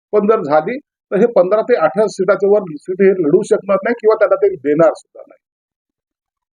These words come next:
मग शरद पवारचा बांबू आणि काँग्रेसचा बांबू, त्याला टेकू म्हणा किंवा बांबू मागून घेऊन,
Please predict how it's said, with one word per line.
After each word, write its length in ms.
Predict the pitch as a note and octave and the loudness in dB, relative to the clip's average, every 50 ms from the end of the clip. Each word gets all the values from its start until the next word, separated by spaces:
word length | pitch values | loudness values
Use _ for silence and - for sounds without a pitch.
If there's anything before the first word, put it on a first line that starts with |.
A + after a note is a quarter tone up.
| _ _ _ _ _ _ _ _ _ _ _ _ _ _ _ _ _ _ _ _ _ - | _ _ _ _ _ _ _ _ _ _ _ _ _ _ _ _ _ _ _ _ _ 0
मग 240 | A#3+ B3+ C#4+ C4+ | 2 2 2 0
शरद 280 | - - G#3 G#3 A#3 A#3 A#3 A#3 | -2 0 0 2 2 0 0 2
पवारचा 280 | A3 A3 A3 - A#3 | 2 2 2 2 0
बांबू 400 | F3+ D#3 D#3 D3+ D#3 D3+ C#3+ D3+ - _ _ _ _ _ _ _ _ _ _ _ _ _ _ _ _ _ _ _ _ _ _ _ _ _ _ _ - | 2 2 2 2 2 0 -2 -4 -4 _ _ _ _ _ _ _ _ _ _ _ _ _ _ _ _ _ _ _ _ _ _ _ _ _ _ _ 0
आणि 160 | F#3+ A3+ A#3+ | 2 2 2
काँग्रेसचा 540 | A#3 A#3 A3 G3+ G#3 A3 A#3 A3+ - - A#3 | 2 2 2 2 2 2 0 0 0 0 -2
बांबू, 480 | F#3+ E3+ F3+ F3 F3 F3 F3+ C#3 A#2 - _ _ _ _ _ _ _ _ _ _ _ _ _ _ _ _ _ _ _ _ _ _ _ _ _ _ _ _ _ _ _ - | 0 2 2 2 2 0 -2 -4 -4 -6 _ _ _ _ _ _ _ _ _ _ _ _ _ _ _ _ _ _ _ _ _ _ _ _ _ _ _ _ _ _ _ -2
त्याला 160 | F3 E3+ G3 | 2 2 2
टेकू 340 | F#3+ - G3 F#3+ G3 B3+ A#3+ | 4 2 2 2 2 0 0
म्हणा 220 | F#3+ F#3 G#3 A#3+ | 0 0 0 -2
किंवा 320 | A#3 - A#3+ A#3 G#3+ G3+ | -2 0 0 0 2 2
बांबू 280 | F#3+ G3+ - - F#3 C3+ - _ _ _ _ _ | 0 0 2 0 0 -2 -2 _ _ _ _ _
मागून 320 | - D#3+ D#3+ F3+ G#3 A3+ A3+ | -2 0 2 2 2 0 0
घेऊन, 340 | F3+ D#3 F#3+ G#3 A3 E3+ | 2 2 2 0 0 -2